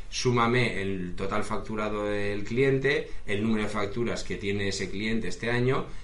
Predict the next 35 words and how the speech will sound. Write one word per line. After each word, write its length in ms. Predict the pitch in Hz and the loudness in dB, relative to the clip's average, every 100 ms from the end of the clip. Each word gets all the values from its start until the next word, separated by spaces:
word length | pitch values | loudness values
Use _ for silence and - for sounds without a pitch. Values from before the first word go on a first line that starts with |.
| - | -4
y 140 | 143 123 | 2 4
el 100 | 123 | 6
número 280 | 123 120 | 6 6
de 140 | 117 120 | 4 2
facturas 600 | 120 107 127 127 123 - | 0 -2 2 2 2 -2
totales 600 | 110 98 131 131 147 143 | -2 0 2 4 2 2
y 40 | |
el 60 | 110 | 0
número 200 | 107 107 | 0 0
de 60 | 107 | 0
facturas 680 | 101 107 113 120 131 - - | 0 -2 0 0 0 -4 -4
totales". 520 | 104 95 92 90 - | -2 -2 -2 -2 -4
Es 120 | 98 104 | -2 -2
decir, 240 | 95 92 | 0 0
esto 180 | 95 110 | 0 0
es 80 | 104 | 0
de 80 | |
este 200 | 107 - | 2 2
año 340 | 135 160 208 - | 2 4 2 2
y 80 | 120 | 2
esto 200 | 113 127 | 2 0
es 140 | 143 - | -2 -2
en 200 | 113 107 | 0 0
total 340 | 98 92 98 85 | 0 0 -2 -2
en 40 | |
la 80 | 80 | -4
vida. 300 | 92 90 - | -4 -4 -2
¿Para 180 | 104 123 | -2 0
qué? 80 | 151 | 0
Pues 200 | 107 98 | -2 -4
para 200 | 98 98 | -2 -2
yo 140 | 98 | -2
tener 220 | 107 113 | 0 -2
esa 160 | 110 127 | 0 -2
información 540 | 123 123 120 127 139 | 0 0 0 0 0